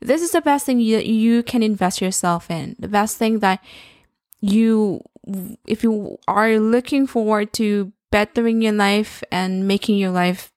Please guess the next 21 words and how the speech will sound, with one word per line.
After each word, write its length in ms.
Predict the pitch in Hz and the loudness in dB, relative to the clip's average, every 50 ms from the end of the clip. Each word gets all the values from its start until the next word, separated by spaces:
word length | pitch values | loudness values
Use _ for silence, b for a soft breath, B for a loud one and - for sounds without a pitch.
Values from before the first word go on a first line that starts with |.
| _ _ _ | _ _ _
brighter 540 | - 190 190 196 196 185 180 175 170 170 170 | -2 0 2 2 2 0 -2 -4 -4 -4 -4
and 180 | 180 175 175 | -6 -6 -4
getting 240 | - 190 185 190 190 | -2 -2 0 0 2
out 220 | 190 185 185 190 - | 2 2 0 -2 -4
from 380 | - - - 175 180 180 180 B B B B B B | -10 -10 -6 -4 -4 -4 -4 B B B B B B
your 140 | - 196 196 | -2 -2 -2
comfort 600 | - - - 208 196 196 202 - 185 185 202 - | -2 -2 -2 -2 -2 -2 -2 -4 -4 -4 -2 -4
zone 560 | - - 196 190 185 180 180 180 180 180 185 - B B B B B B | -4 -2 0 2 2 2 0 0 -2 -4 -6 -8 B B B B B B
or 360 | - 175 180 180 185 180 170 - - - | -2 0 2 2 2 2 0 -4 -6 -4
to 100 | 202 190 | -4 -2
the 220 | - 196 185 180 _ - | 0 -2 -4 -4 _ 0
dark 260 | - 190 190 196 202 | 2 2 2 2 0
space 360 | - - - - 190 185 - | -4 -4 -2 0 0 0 0
that 240 | - 185 180 - - | -2 -4 -4 -4 -4
you 60 | 185 | -4
are 160 | 175 175 175 175 | -4 -2 -2 -2
in, 400 | - 180 180 180 175 180 180 - B B B B B B B | -4 -4 -4 -4 -4 -4 -6 -8 B B B B B B B
do 80 | - | -2
yourself 400 | 220 247 254 247 - - 220 214 | 0 2 2 2 2 0 -2 -2
a 60 | 220 202 | -4 -6
favor. 540 | - 196 190 180 190 202 - - 185 190 | -4 -6 -6 -6 -6 -8 -8 -10 -10 -10